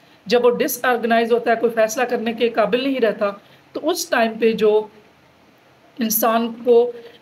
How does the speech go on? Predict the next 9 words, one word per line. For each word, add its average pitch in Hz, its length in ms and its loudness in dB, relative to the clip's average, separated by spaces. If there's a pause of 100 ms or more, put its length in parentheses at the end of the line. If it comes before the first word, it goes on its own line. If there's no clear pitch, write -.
दूसरा 247 340 2
बंदा 214 280 0
कहता 220 340 0
है, 220 200 2
वो 208 80 -2
इंसान 208 340 -2
वही 190 220 -2
करता 180 360 -10
है। - 200 -18